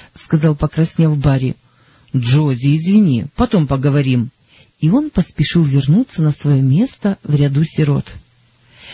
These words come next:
Семейные пары возобновили своё медленное продвижение вдоль строя детей.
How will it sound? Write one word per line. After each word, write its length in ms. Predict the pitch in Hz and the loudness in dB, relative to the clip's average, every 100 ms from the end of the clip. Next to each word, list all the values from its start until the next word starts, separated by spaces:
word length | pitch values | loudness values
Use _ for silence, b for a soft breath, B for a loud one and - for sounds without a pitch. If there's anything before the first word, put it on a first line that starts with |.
| B | B
Семейные 720 | - - 180 185 185 175 170 160 | -20 -2 0 2 2 2 2 0
пары 500 | 214 285 226 147 - | -2 -2 0 -2 -2
возобновили 760 | 156 170 185 165 233 247 170 | -2 0 2 2 2 2 0
своё 320 | 143 - 165 165 | -2 0 2 2
медленное 580 | 175 165 160 160 156 | 2 0 0 2 0
продвижение 760 | 147 156 147 143 180 302 220 147 | 0 -2 0 0 2 2 2 2
вдоль 320 | 135 147 254 | 0 0 0
строя 460 | - - 160 170 156 | -2 -6 0 2 2
детей. 540 | 156 - 147 135 - | 0 -2 -2 -4 -8